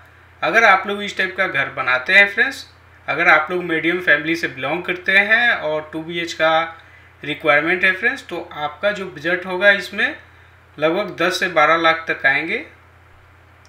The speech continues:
जिसमें कि आपका plaster तक finishing हो सकता है। और इसमें आप लोग देख सकते हैं right side में हमने window provide किया है। इसमें friends जो हमने railing में यूज़ किया है, ब्रिक वर्क किया है और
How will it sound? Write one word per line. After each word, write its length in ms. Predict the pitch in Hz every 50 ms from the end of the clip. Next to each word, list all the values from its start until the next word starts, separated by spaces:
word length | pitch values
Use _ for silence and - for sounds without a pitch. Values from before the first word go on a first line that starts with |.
| _ _ _ _ _ _ _ _ _ 135
जिसमें 360 | 131 147 - - 180 180 180
कि 160 | 185 190 190 -
आपका 380 | - 156 147 - - 185 185
plaster 480 | 180 - 160 143 139 139 139 - - 165
तक 240 | - - 165 165 -
finishing 520 | - 156 156 156 143 - 165 165 160 139
हो 100 | 147 160 170
सकता 400 | - 190 175 - - - 190 185
है। 160 | 185 214 247 285 - - - - _ _ - - _ - - _ _ _ _ _ _ _ _ -
और 220 | - 131 - - -
इसमें 260 | - - - 180 175
आप 240 | 175 - 147 170 -
लोग 160 | 170 175 170 151
देख 180 | 156 156 -
सकते 320 | - - - - - 175 175
हैं 180 | 190 214 233 214
right 240 | 147 131 139 135
side 240 | - - 156 151 151
में 140 | 160 160 156
हमने 220 | 156 156 156 160
window 280 | 151 143 139 139 139 147
provide 420 | - - 143 131 135 135 139 147 -
किया 260 | - - 185 180 175
है। 160 | - 277 330 339 - - - - - - - - -
इसमें 260 | 156 156 - 202 202
friends 400 | 196 - 214 220 233 220 - - 156
जो 140 | 165 175 175
हमने 200 | 180 180 180 175
railing 300 | 170 170 165 170 170 170
में 60 | 175
यूज़ 320 | 165 165 170 180 180 180 -
किया 180 | - 175 175 180
है, 280 | 185 214 233 214 170
ब्रिक 240 | 143 147 143 143 - -
वर्क 220 | 151 160 160 160 -
किया 200 | - 160 165 170
है 220 | 175 190 214 247 233
और 600 | - - 139 131 131 131 131 123 - - - -